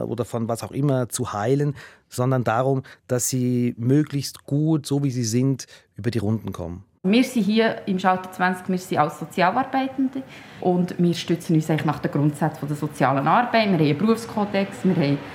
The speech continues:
Speaker 2: Methodenkompetenzen, Beratungstechniken, die wir anwenden und wir sind ganz losgelöst von irgendeinem missionarischen Auftrag.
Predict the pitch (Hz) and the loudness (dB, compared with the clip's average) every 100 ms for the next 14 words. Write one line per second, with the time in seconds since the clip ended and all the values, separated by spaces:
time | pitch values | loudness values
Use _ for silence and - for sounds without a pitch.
0 | - - - - - - - - 233 233 | -14 -14 -14 -14 -14 -6 -4 2 4 4
1 | 247 233 226 220 - 208 208 202 - 196 | 2 2 2 2 2 4 2 0 0 0
2 | 190 175 220 233 233 - 220 214 240 - | 4 4 4 2 -4 0 0 2 -2 0
3 | 208 202 185 185 180 175 180 185 180 185 | 4 6 4 4 2 0 -2 -2 0 0
4 | 180 165 - - 180 196 233 - 165 180 | 0 -4 -4 0 2 2 0 0 0 0
5 | - 202 190 190 - 190 180 180 175 170 | -2 0 0 0 -4 0 0 2 2 4
6 | 165 160 175 147 151 - 160 147 143 - | 2 0 2 2 2 -2 -4 -4 -4 -6
7 | - 135 | -4 -4